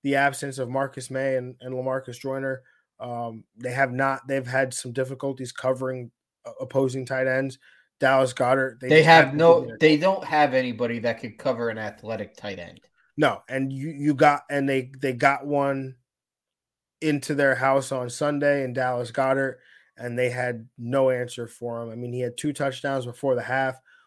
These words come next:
Speaker 1: was able to finish with over a hundred and five receiving yards. Um, I mean, Dallas Goedert was, yeah, just unstoppable, uh, when it came to what he, him running around in the Jets secondary.
Speaker 2: Yeah, it was just bad.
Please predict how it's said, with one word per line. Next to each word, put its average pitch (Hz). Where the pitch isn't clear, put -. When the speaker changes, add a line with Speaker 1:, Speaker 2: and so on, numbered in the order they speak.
Speaker 1:
was 127
able 135
to 123
finish 127
with 120
over 127
a 117
hundred 123
and 120
five 123
receiving 135
yards. 127
Um, 107
I 120
mean, 120
Dallas 120
Goedert 117
was, 107
yeah, 113
just 110
unstoppable, 113
uh, 113
when 117
it 113
came 117
to 117
what 127
he, 127
him 127
running 120
around 113
in 110
the 107
Jets 113
secondary. -
Speaker 2:
Yeah, 135
it 156
was 170
just 160
bad. 117